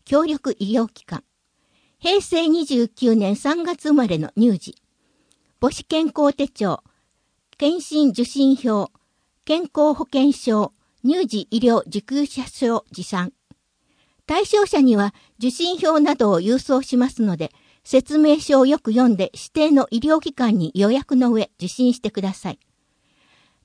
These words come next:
対象者で受診票がない場合は、健やか環境グループへ申し出てください。一歳六ヶ月時健康診査。五日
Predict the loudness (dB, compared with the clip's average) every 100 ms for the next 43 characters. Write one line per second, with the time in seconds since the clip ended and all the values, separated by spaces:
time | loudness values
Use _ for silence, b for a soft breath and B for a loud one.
0 | -6 -2 -2 0 -2 -2 -4 -2 -4 -4
1 | -6 -4 -4 -2 0 0 2 2 2 0
2 | -2 -2 -4 -8 b b b -14 -2 0
3 | 0 -2 -4 0 0 0 0 0 0 0
4 | -2 -2 -4 -4 -2 -2 -2 -4 -6 -6
5 | -10 -12 -10 -12 -14 _ _ _ _ _
6 | _ _ _ _ _ _ _ _ -4 -4
7 | -4 -2 0 2 0 -2 -4 -4 -4 -6
8 | -6 -4 0 0 0 -2 -2 -2 -4 -4
9 | -10 -16 _ _ _ _ _ -8 -8 -8
10 | -8 -4 -4